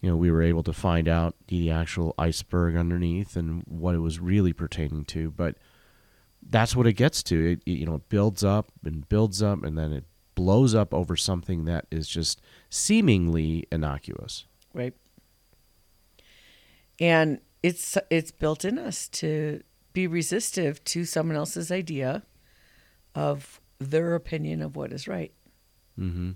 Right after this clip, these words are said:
Speaker 2: And it's really interesting.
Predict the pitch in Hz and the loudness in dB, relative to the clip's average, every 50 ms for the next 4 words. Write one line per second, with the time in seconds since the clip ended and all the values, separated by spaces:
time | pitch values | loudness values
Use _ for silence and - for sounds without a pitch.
0 | - _ _ _ _ _ _ _ _ _ _ _ _ _ _ _ _ _ _ _ | -10 _ _ _ _ _ _ _ _ _ _ _ _ _ _ _ _ _ _ _
1 | _ _ _ _ _ _ _ _ - - _ _ _ _ _ _ _ _ _ - | _ _ _ _ _ _ _ _ -20 -20 _ _ _ _ _ _ _ _ _ -20
2 | - - - - - - 160 156 151 143 139 139 143 147 - _ _ - 156 147 | -20 -20 -20 -12 -4 0 2 2 4 2 2 2 0 -2 -4 _ _ -8 -6 -6
3 | - - - - - - 147 151 143 139 143 143 - 165 160 - 165 151 - 156 | -6 -12 -14 -14 -12 -8 -4 -4 -2 -2 -2 -2 -2 -4 -4 -4 -6 -4 -4 -4
4 | 135 | -4